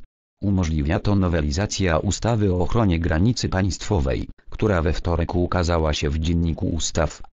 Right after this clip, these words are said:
Wcześniej tego dnia nowelę podpisał prezydent Andrzej Duda, a Sejm odrzucił poprawki Senatu. Szef M S W I A Mariusz Kamiński zapowiedział wieczorem, że rozporządzenie wyda jeszcze we wtorek.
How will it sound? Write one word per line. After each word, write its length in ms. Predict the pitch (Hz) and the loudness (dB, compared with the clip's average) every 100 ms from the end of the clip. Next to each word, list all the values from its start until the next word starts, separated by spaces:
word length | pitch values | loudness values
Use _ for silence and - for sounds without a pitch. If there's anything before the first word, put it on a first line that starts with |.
| _ _ - | _ _ -10
Wcześniej 580 | - 87 - 92 82 | -2 0 0 0 0
tego 220 | 76 73 80 | 0 0 0
dnia 300 | 104 135 95 | 0 0 2
nowelę 340 | 92 92 90 | 2 2 2
podpisał 600 | - 80 - 131 117 104 | 2 0 0 -2 0 -2
prezydent 580 | - 87 90 92 92 95 | 0 0 2 2 2 2
Andrzej 380 | 92 82 92 85 | 0 0 0 0
Duda, 360 | 98 98 87 82 - | 0 0 0 -2 -4
a 140 | 85 | -2
Sejm 340 | 78 101 90 98 | 0 2 2 2
odrzucił 640 | 98 92 87 80 - 78 | 0 -2 -2 -2 -2 -2
poprawki 640 | - 87 - 117 - 82 69 | -2 -2 0 -2 -2 -2 -2
Senatu. 540 | 90 85 73 58 57 - - _ _ - | 0 0 0 -4 -8 -10 -20 _ _ -8
Szef 240 | - 120 | -2 0
M 120 | 90 | 2
S 180 | 95 87 | 4 2
W 140 | 78 117 | 2 2
I 140 | 90 | 2
A 120 | 90 | 0
Mariusz 460 | 82 92 76 80 80 | 0 0 0 0 -2
Kamiński 560 | 127 98 71 64 107 | 0 0 0 0 0
zapowiedział 720 | 82 76 - 87 80 80 78 78 | 0 0 0 0 0 0 0 2
wieczorem, 580 | 107 107 73 60 57 - - - | 0 0 0 0 -4 -6 -8 0
że 160 | 95 | 2
rozporządzenie 760 | 87 - 90 87 78 92 110 80 | 2 0 0 2 2 2 2 2
wyda 240 | 123 117 | 0 0
jeszcze 320 | 113 127 120 | 0 -2 -2
we 120 | 98 | 0
wtorek. 580 | 110 - 67 58 - - | 0 -2 -4 -4 -8 -12